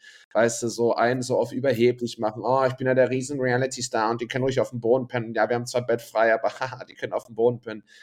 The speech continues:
Das zeigt einfach, was für ein dreckiger, ehrenloser Kackmensch der ist, ganz klar. Und, ähm, das kann er von mir aus hören, das sage ich ihm auch gerne nochmal ins Gesicht, das ist mir scheißegal. Und wenn er da wieder aggressiv, äh, wird, bitte, dann soll er's machen, dann soll er mir eine reinhauen,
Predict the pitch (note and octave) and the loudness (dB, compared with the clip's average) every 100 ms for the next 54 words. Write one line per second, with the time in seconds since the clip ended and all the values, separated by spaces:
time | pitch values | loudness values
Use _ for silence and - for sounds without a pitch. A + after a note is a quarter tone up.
0 | - C#3+ C#3 - B2+ - A#2+ A#2+ G#2 B2 | -10 -8 -6 0 0 0 -4 -4 -4 -4
1 | - A#2 G#2 A#2+ - C3+ - C3+ A#2 A2 | -4 -8 -8 -12 -2 -2 -2 0 2 4
2 | A#2 B2 A#2 G#2+ A2+ A2+ G#2 - B2 A#2+ | 4 2 -2 -2 -2 -2 -4 -4 -4 -4
3 | G#2+ - G#2 F2+ G#2 - - _ _ - | -6 -2 0 0 -2 -6 -14 _ _ 0
4 | A2+ A#2 - G#2 G#2+ G#2+ - _ _ - | 0 0 -2 2 2 2 -6 _ _ 2
5 | G2 G2 G2+ G2 G2 G2+ G2 G2 - _ | 2 2 -2 2 2 4 0 -4 -12 _
6 | - A2+ - B2 B2 B2 A2+ A2+ A#2 A#2 | -4 -2 0 0 0 -2 -2 0 -2 0
7 | G#2+ A2+ A2 G#2+ G#2+ A2+ A2 G#2+ G#2+ G#2+ | 2 2 0 0 0 0 -2 -4 0 0
8 | A2 A2 G#2 G2 G2+ G#2 G2 A#2 A2 G#2 | 2 0 0 -2 -2 -4 -2 -2 -2 -4
9 | G#2 G2+ F#2 G2+ G#2 G2 G2+ G#2+ G#2 G2+ | -4 -4 0 0 0 -2 0 0 -2 -2
10 | G2 G2+ G#2 D#2 G#2 G#2 G2+ - A2 - | -2 -2 0 0 0 -4 -6 -4 -4 -6
11 | - - - - G2+ G2+ G#2 A2 A2+ A#2 | -20 -20 -14 2 4 4 4 4 2 0
12 | A2+ G2+ G2+ A2 A2 - A2 A#2+ G#2 G2+ | 2 0 0 0 0 0 -2 -2 -4 0
13 | G#2 G#2+ G#2 G2 G2 F2+ G2 G2+ G2 | 2 2 0 0 -2 0 -2 0 -2